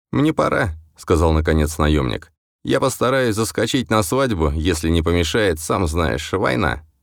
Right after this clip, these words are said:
Удачи!» «Удачи!» ответил легионер и долго еще смотрел вслед удаляющемуся всаднику. Потом подошел к собственному коню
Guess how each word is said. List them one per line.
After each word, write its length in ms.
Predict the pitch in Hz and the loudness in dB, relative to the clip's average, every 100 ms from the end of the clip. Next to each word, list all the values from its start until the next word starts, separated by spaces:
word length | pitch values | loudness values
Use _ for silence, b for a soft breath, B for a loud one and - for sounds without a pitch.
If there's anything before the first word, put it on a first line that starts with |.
| _ | _
Удачи!» 540 | 151 165 117 80 - 80 _ _ _ - | -4 0 0 0 -6 -8 _ _ _ -6
«Удачи!» 540 | 208 202 95 - 60 - _ _ | -2 0 0 -2 -6 -8 _ _
ответил 400 | 78 82 80 78 | -4 -2 0 0
легионер 580 | 76 76 85 104 113 90 _ | 2 2 0 0 -2 -6 _
и 80 | 87 | -4
долго 280 | 92 151 107 | 0 0 0
еще 220 | 90 98 | 0 -2
смотрел 560 | - 90 87 107 127 117 | 0 0 0 0 -2 -4
вслед 360 | - 104 120 | -4 -4 -2
удаляющемуся 840 | 90 78 82 90 80 82 73 80 | 0 2 2 0 -2 -2 -2 -2
всаднику. 640 | 73 - 67 58 60 - - _ _ _ _ - | -4 -2 -2 -2 -6 -8 -10 _ _ _ _ 0
Потом 300 | 113 185 165 | 0 2 0
подошел 440 | 127 123 160 143 | 0 0 0 0
к 40 | - | 0
собственному 580 | 147 - 120 117 107 | -4 -2 0 2 2
коню 420 | 87 104 131 143 | 2 2 2 0